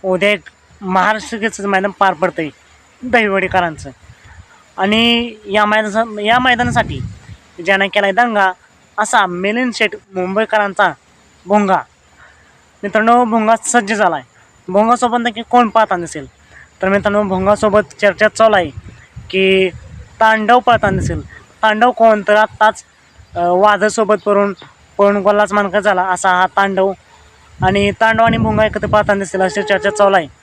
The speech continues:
बघा मित्रांनो, हा जर जोड, जोड जुळून आला तर नक्कीच गाडीला तुफान स्पीड लागेल. मित्रांनो, तुमचं मत काय?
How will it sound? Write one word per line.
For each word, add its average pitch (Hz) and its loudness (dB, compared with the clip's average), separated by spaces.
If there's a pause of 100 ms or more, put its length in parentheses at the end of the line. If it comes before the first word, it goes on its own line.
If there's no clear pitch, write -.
(540)
बघा 233 4
मित्रांनो, 240 2
हा 220 4
जर 214 -2
जोड, 220 0
जोड 208 0
जुळून 214 0
आला 208 2 (500)
तर 185 -4
नक्कीच 202 -4
गाडीला 208 0
तुफान 202 -2
स्पीड 214 -4
लागेल. 196 -2 (480)
मित्रांनो, 220 -2
तुमचं 220 -2
मत 233 2
काय? 175 -4